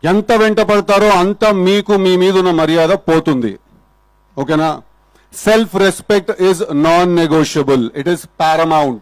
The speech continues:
ఇక్కడ ఉండాలి సెల్ఫ్ రెస్పెక్ట్ ఎప్పుడు బాయ్స్ అందరికీ. దాని తర్వాత మనసు విరుగుతుంది, బాధేస్తుంది, ఏడుస్తాం, "ఎందుకురా ఇలా ఇరుక్కుపోయామనే" ఒక ఫీలింగ్ వస్తుంది. రానివ్వండి, పర్లేదు, అసలు కథ అక్కడే మొదలవుతుంది. అప్పుడు మీలో నుంచి ఒకడు బయటకు వస్తాడు,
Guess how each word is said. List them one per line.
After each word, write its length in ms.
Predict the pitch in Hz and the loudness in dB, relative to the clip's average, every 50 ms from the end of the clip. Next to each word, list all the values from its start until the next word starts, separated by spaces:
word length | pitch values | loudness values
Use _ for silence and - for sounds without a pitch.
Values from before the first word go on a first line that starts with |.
| - - _ _ _ _ _ _ _ _ _ _ _ _ _ _ _ _ - | -14 -20 _ _ _ _ _ _ _ _ _ _ _ _ _ _ _ _ -18
ఇక్కడ 280 | 147 - - 170 160 | -10 -6 -2 0 0
ఉండాలి 260 | 160 165 170 165 156 | 2 2 2 0 0
సెల్ఫ్ 220 | 139 160 147 139 127 | 0 -2 -4 -4 -4
రెస్పెక్ట్ 340 | 151 135 - 151 131 - 135 | -6 -6 -6 -8 -8 -6 -6
ఎప్పుడు 320 | 120 127 120 107 101 - _ | -6 -6 -6 -6 -8 -10 _
బాయ్స్ 320 | - 123 135 139 139 139 139 | -4 0 0 2 2 0 0
అందరికీ. 460 | 131 127 123 120 113 117 117 101 95 _ _ - - - | -2 -2 -4 -4 -6 -6 -10 -10 -10 _ _ -20 -14 -6
దాని 220 | - 190 214 220 214 | -2 0 2 2 2
తర్వాత 280 | 214 214 226 220 - | 2 2 0 0 0
మనసు 300 | 214 208 196 196 202 202 | 0 0 0 0 0 0
విరుగుతుంది, 580 | 208 202 196 202 202 202 202 190 185 190 196 190 | 0 0 0 0 0 0 -2 -2 0 0 0 0
బాధేస్తుంది, 760 | 180 165 175 180 185 175 190 190 180 - - 190 180 180 170 180 | 0 2 2 2 2 0 0 -2 -4 -4 -4 -4 -2 -2 0 0
ఏడుస్తాం, 680 | 180 170 175 180 180 185 170 - - 190 180 175 151 | 0 2 2 0 0 -2 -2 -4 -4 -4 -4 -4 -4
"ఎందుకురా 380 | 156 165 190 202 202 202 202 202 | -6 -4 -2 -2 0 0 0 0
ఇలా 180 | 196 185 190 | 0 0 0
ఇరుక్కుపోయామనే" 640 | 180 165 160 - 190 175 165 185 180 180 175 170 170 | -2 -2 -4 -6 -6 -6 -6 -4 -4 -4 -4 -6 -6
ఒక 100 | 151 165 | -6 -8
ఫీలింగ్ 320 | - 165 175 175 180 175 | -8 -6 -6 -6 -4 -4
వస్తుంది. 400 | 175 175 - - 190 185 233 240 - - - - 143 | -6 -6 -8 -8 -10 -8 -8 -10 -10 -12 -14 -8 -4
రానివ్వండి, 520 | 165 165 185 233 247 254 240 233 214 185 | -2 -2 0 0 0 -2 -2 0 -2 -2
పర్లేదు, 540 | - 180 180 180 208 220 214 190 170 127 - - _ _ _ - 131 | -2 -2 -2 -2 0 0 0 0 -2 -4 -6 -8 _ _ _ -12 -12
అసలు 300 | - - - 269 277 269 | -8 -4 -2 0 0 0
కథ 200 | - 240 247 240 | 0 0 0 0
అక్కడే 280 | 214 - - 240 233 | 0 0 0 0 0
మొదలవుతుంది. 680 | 233 220 214 202 214 220 208 196 - 151 123 110 104 - _ _ - - - - - _ _ _ _ _ _ _ _ _ _ _ _ - | 2 0 0 0 2 2 0 0 -2 -4 -8 -10 -12 -16 _ _ -20 -20 -20 -20 -20 _ _ _ _ _ _ _ _ _ _ _ _ -6
అప్పుడు 380 | 160 185 - - - 269 262 254 | -4 -4 -4 -4 -4 -2 0 0
మీలో 300 | 240 233 240 240 233 226 | 2 2 2 2 2 0
నుంచి 200 | 226 233 220 220 | 0 -2 -2 -2
ఒకడు 180 | 214 202 208 196 | -2 -2 -2 -2
బయటకు 340 | 165 180 196 202 214 190 | 0 -2 -2 -2 -2 -2
వస్తాడు, 440 | 196 180 - - 175 156 135 117 104 | -4 -4 -4 -4 -4 -4 -4 -4 -8